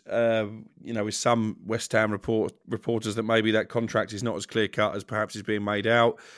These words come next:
And there's also suggestions that David Moyes might actually decide to walk away at the end of the season. So I think until he's signed on the dotted line, those questions won't go away.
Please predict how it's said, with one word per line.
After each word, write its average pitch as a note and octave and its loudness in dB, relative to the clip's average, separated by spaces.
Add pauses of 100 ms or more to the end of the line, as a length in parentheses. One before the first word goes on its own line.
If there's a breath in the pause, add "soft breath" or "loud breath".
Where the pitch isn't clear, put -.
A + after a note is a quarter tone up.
(140)
And B2 -2
there's A#2 4
also C3+ 6
suggestions A2 0
that - -8
David A#2 4
Moyes B2 2 (260 soft breath)
might C3 2
actually C3 -2
decide C#3 2
to C#3 -4
walk C#3 2
away C3 2
at F2 -4
the G#2 0
end G2+ 0
of G2 -8
the G2 -6
season. F#2+ -4
So A#2 -2
I - 2
think B2 -6
until B2+ -8
he's D3 -6
signed C3 0
on A#2+ -2
the A#2 -2
dotted A#2 -6
line, A#2 2
those G#2+ -2
questions A2 -6
won't G#2+ -6
go G2+ -2
away. F#2+ -6